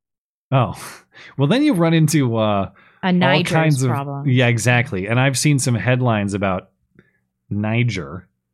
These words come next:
Speaker 1: because there's some kind of, uh, civil conflict or some kind of coup going
Speaker 2: Said
Speaker 1: on.
Speaker 2: the N-word.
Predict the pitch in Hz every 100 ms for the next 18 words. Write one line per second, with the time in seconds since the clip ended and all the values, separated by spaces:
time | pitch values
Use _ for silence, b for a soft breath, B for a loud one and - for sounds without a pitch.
0 | _ _ - 117 131 110 123 - 131 123
1 | 123 113 98 104 95 87 82 87 - -
2 | 294 208 - 85 85 - 80 - 110 104
3 | 170 151 160 113 - 226 277 196 113 98
4 | 90 87 180 180 214 226 196 185 185 190